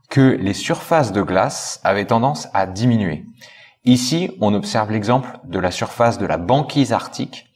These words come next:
et on observe que entre septembre mille neuf cent quatre-vingt-quatre et septembre deux mille seize,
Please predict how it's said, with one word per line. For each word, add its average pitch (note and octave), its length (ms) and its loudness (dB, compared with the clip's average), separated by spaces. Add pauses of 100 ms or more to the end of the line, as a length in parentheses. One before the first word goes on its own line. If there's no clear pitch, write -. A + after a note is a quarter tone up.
(360)
et G2+ 80 -2
on F#2+ 140 0
observe G#2+ 400 0
que - 200 -2
entre G2 320 -8
septembre C3 640 -2
mille A2+ 200 2
neuf A#2+ 160 0
cent A#2+ 140 -2
quatre-vingt-quatre G2+ 760 -4 (340)
et G2 140 -4
septembre B2 640 0
deux A#2+ 140 0
mille A#2 160 0
seize, G#2 440 -6